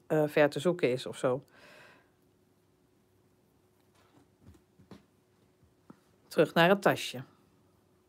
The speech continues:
In de tijd dat maandverband per stuk in plastic wordt verpakt en je het nog eventjes,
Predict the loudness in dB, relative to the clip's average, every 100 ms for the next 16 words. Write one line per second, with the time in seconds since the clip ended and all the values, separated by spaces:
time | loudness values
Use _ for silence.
0 | _ _ _ _ _ _ _ _ _ _
1 | _ _ _ _ _ _ _ _ -4 2
2 | 8 10 10 10 10 8 6 8 8 4
3 | 4 6 6 8 8 8 6 6 4 2
4 | 2 2 0 -2 0 0 -2 0 0 2
5 | 0 0 -2 2 2 2 0 -2 -4 -16